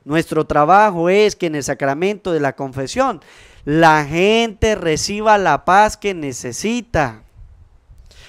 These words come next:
La gente reciba la paz que necesita. Mire,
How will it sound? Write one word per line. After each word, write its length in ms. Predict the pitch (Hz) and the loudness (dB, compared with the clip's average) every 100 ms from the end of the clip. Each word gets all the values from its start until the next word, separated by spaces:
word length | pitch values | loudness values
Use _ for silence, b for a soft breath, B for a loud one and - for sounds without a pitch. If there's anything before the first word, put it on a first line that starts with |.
| b b | b b
La 300 | 156 170 160 | 2 4 2
gente 460 | 175 208 208 233 | 0 -2 0 0
reciba 480 | 190 156 185 202 208 | 0 -2 -2 0 2
la 180 | 170 139 | 2 2
paz 300 | 180 202 - | 2 0 -2
que 120 | 202 | -6
necesita. 960 | 165 135 131 - 214 226 - 127 113 _ B B - | -6 -8 -10 -6 -6 -6 -6 -8 -8 _ B B 0
Mire, 320 | 180 180 | 4 4